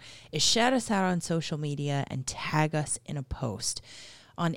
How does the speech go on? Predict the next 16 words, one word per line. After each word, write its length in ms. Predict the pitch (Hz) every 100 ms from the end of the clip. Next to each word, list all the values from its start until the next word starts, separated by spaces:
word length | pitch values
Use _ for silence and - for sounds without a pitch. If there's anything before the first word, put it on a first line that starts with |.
| -
Instagram, 800 | 208 220 - 202 202 196 196 185
we're 180 | 156 143
at 160 | -
Runny 320 | 156 151 151
Drink 280 | 139 123 120
Podcast. 840 | - 165 180 - 165 160 151 - -
Also 360 | 165 196 - 147
on 140 | 135
Facebook, 520 | - 131 135 - 147 - - -
we're 180 | 165 143
at 100 | 131
Runny 260 | 139 143 135
Drink 260 | 131 131
Podcast. 640 | - 123 139 135 127 - - - - -
On 140 | 175 175
Twitter, 540 | - 233 220 135